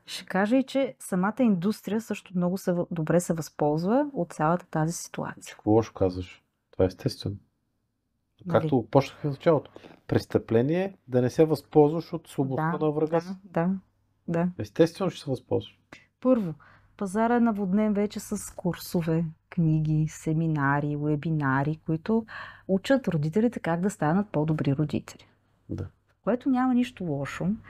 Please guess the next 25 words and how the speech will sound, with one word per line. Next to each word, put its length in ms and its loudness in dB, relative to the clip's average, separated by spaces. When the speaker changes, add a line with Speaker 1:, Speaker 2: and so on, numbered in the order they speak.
Speaker 1:
само 360 2
че 220 -4
една 240 0
книга, 540 0
която 220 -2
ти 80 -10
казва 320 -2
десет 320 0
стъпки, 520 -2
нали, 320 4
тя 220 2
е 60 2
събрала 600 2
общото, 580 -6
но 200 2
ти 120 -2
не 80 4
мога 180 0
да 80 2
влезеш 300 0
от 60 -18
една 160 0
книга 240 0
в 80 -8
конкретиката. 760 -4